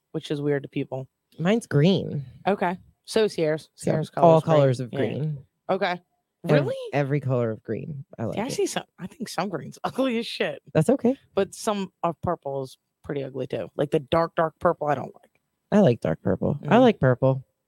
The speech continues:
Speaker 2: I don't mind purple.
Speaker 1: Makes me
Speaker 2: But I
Speaker 1: like
Speaker 2: like green. And I
Speaker 1: warm
Speaker 2: wouldn't
Speaker 1: and
Speaker 2: put green
Speaker 1: fuzzy.
Speaker 2: in my hair though, even though right now
Speaker 1: Why
Speaker 2: it
Speaker 1: not?
Speaker 2: looks like I do, 'cause I feel like it wouldn't look good.
Speaker 1: Blonde and green?
Speaker 2: It's like I just got out of the fucking pool and, like,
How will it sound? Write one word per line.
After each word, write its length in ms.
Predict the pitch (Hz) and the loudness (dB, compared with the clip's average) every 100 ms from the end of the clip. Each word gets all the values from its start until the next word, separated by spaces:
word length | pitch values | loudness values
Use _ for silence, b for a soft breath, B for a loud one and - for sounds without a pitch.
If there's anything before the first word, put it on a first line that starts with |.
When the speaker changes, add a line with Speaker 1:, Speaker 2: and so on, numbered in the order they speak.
| _ _ _ - | _ _ _ -6
Speaker 2:
I 60 | |
don't 100 | 214 | -2
mind 180 | 143 120 | 0 0
purple. 380 | 117 110 117 117 - _ _ - | 0 0 -2 -8 -10 _ _ -4
Speaker 1:
Makes 220 | 196 - | -4 -2
me 80 | 165 | -4
Speaker 2:
But 120 | 156 | 0
I 40 | 165 | 0
Speaker 1:
like 60 | |
Speaker 2:
like 160 | 151 147 | -2 -2
green. 260 | 139 135 - | -4 -4 -2
And 120 | 156 | 2
I 40 | 165 | 4
Speaker 1:
warm 40 | |
Speaker 2:
wouldn't 200 | 175 190 | 4 4
Speaker 1:
and 80 | 220 | 4
Speaker 2:
put 80 | 156 | 2
green 140 | 175 | 2
Speaker 1:
fuzzy. 60 | 180 | 2
Speaker 2:
in 60 | 170 | 2
my 100 | 165 | 2
hair 180 | 180 180 | 2 2
though, 260 | 110 113 - _ _ _ | 0 -4 -12 _ _ _
even 180 | - 147 | 0 2
though 180 | 143 139 | 4 6
right 160 | 139 131 | 4 4
now 120 | 139 | 4
Speaker 1:
Why 60 | |
Speaker 2:
it 20 | 123 | 4
Speaker 1:
not? 80 | 143 | 2
Speaker 2:
looks 200 | - - | 2 0
like 140 | 160 | 0
I 60 | 175 | 2
do, 160 | 185 - | 2 0
'cause 160 | 180 151 | 0 2
I 100 | 135 | 0
feel 220 | - 135 | 2 2
like 160 | 185 | 2
it 100 | 156 | 0
wouldn't 280 | 117 113 117 | 0 0 2
look 160 | 104 - | -2 -2
good. 300 | 90 87 - _ _ _ _ _ _ _ _ _ _ | -2 -4 -8 _ _ _ _ _ _ _ _ _ _
Speaker 1:
Blonde 260 | 143 156 180 | -8 -6 -4
and 120 | 160 | -6
green? 340 | 139 165 226 202 _ _ _ _ _ _ _ | -8 -10 -12 -16 _ _ _ _ _ _ _
Speaker 2:
It's 160 | - 147 | 0 4
like 160 | 170 160 | 2 2
I 100 | 147 | 0
just 180 | 139 | 0
got 100 | 156 | 0
out 140 | 139 135 | 2 2
of 80 | 131 | -2
the 80 | |
fucking 300 | 120 151 135 | -2 -4 -4
pool 520 | 123 151 147 151 147 - | -2 2 2 2 -2 -6
and, 160 | 131 | -8
like, 100 | 131 | -4